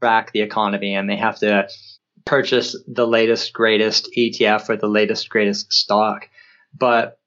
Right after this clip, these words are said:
you know, I, I'm a little bit in the camp of Kathleen Vohs when she looked at how much we actually think about money with respect to how that affects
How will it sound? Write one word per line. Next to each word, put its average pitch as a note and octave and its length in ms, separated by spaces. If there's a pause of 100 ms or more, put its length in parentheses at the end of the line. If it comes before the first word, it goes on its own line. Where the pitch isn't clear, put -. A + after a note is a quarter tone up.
(340)
you C3+ 60
know, B2+ 80
I, D#3+ 340
I'm G3+ 100
a A3+ 40
little E3 220
bit C#3+ 280 (200)
in C#3+ 180
the C3+ 80
camp C#3 280
of - 160
Kathleen B2 440
Vohs B2+ 380
when A2+ 120
she B2 200
looked A#2 300
at A2 520
how - 220
much D#3 200
we C3+ 80
actually B2+ 340
think C3+ 340
about A2+ 320
money A2+ 440 (300)
with A2+ 180
respect B2 580
to G#2+ 680 (520)
how A#2 720 (180)
that C3 340
affects - 560